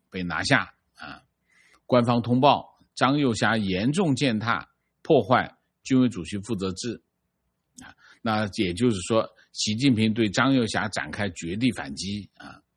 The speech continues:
那他，这就意味着军队高层权力斗争到了一个新的阶段。在蔡文轩看来，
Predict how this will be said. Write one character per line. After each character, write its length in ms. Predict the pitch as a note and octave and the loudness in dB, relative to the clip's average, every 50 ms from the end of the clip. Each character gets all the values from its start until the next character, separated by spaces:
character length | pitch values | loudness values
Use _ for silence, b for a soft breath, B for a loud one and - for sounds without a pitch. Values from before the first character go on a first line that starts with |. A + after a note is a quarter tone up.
| _ _ _ _ _ _ _ _ _ _ _ _ _ _ | _ _ _ _ _ _ _ _ _ _ _ _ _ _
那 240 | - A2+ A2+ A#2 A2+ | -4 -2 0 0 0
他， 180 | - D3 C#3+ C3+ | 2 2 2 2
这 180 | A#2 - D#3 C#3 | 2 2 0 0
就 100 | C3+ C#3+ C3+ | 2 2 0
意 180 | C#3+ D#3+ E3+ | 2 2 2
味 140 | D3 B2+ A#2 | 2 2 2
着 200 | G2 A2 G#2 G2 F2 | 2 2 0 0 0
军 280 | - - C#3+ D3 C#3+ | 0 0 2 2 2
队 140 | C#3+ C#3+ B2 | 2 0 0
高 260 | G#2 - C#3 D3 C#3+ | 2 4 4 4 4
层 220 | C3 - A#2 A#2 A2 | 4 2 0 0 0
权 180 | - A2+ A2 | 0 0 0
力 100 | A#2 A#2 | 0 0
斗 140 | A2 A#2 A2 | 0 0 -2
争 240 | G2+ A2 G#2+ G#2 G2 | -2 -2 -4 -4 -4
到 240 | - G#2+ G2+ F#2+ F2+ | -4 -4 -4 -4 -6
了 80 | E2+ D#2+ | -6 -8
一 120 | D#2 E2 | -10 -12
个 60 | E2+ - | -12 -8
新 200 | - - A2 G#2 | -6 -4 -4 -2
的 120 | G2+ F#2 | -4 -4
阶 180 | F#2 - F2+ E2+ | -6 -8 -10 -8
段。 240 | G2 F#2+ D2+ - _ _ _ _ _ _ _ _ _ _ _ _ _ _ | -8 -10 -12 -12 _ _ _ _ _ _ _ _ _ _ _ _ _ _
在 340 | - - F#3+ F3 D#3+ D3 C3+ | 0 4 6 6 6 6 4
蔡 260 | A#2+ - - G3+ G3 | 2 0 2 2 2
文 180 | E3 C#3+ D3 D#3 | 4 2 2 0
轩 260 | D3+ - F#3+ F#3+ F#3+ F3+ | 2 0 0 0 0 -2
看 260 | E3+ E3 C3 G#2+ F#2 | 0 0 0 0 0
来， 260 | D#2+ D2 C#2+ - | -4 -6 -8 -10